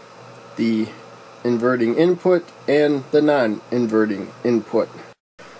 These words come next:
Okay, so now I got some L E Ds and resistors. We're gonna build a polarity indicator. So I got this jumper here 'cause we're gonna need to use the, uh, row below here, and we don't want to cut into there.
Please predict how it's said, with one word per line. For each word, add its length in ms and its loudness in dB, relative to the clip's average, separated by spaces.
Okay, 360 2
so 160 -2
now 260 4
I 80 2
got 220 0
some 120 -4
L 160 2
E 60 -2
Ds 460 0
and 120 0
resistors. 640 -2
We're 120 2
gonna 200 2
build 400 2
a 160 0
polarity 500 0
indicator. 560 -2
So 160 -2
I 60 2
got 220 0
this 160 -2
jumper 400 -2
here 300 0
'cause 540 0
we're 120 2
gonna 200 2
need 260 0
to 60 0
use 460 0
the, 220 2
uh, 100 2
row 420 0
below 300 2
here, 340 0
and 100 -4
we 80 0
don't 220 2
want 280 0
to 320 -4
cut 180 0
into 180 2
there. 240 2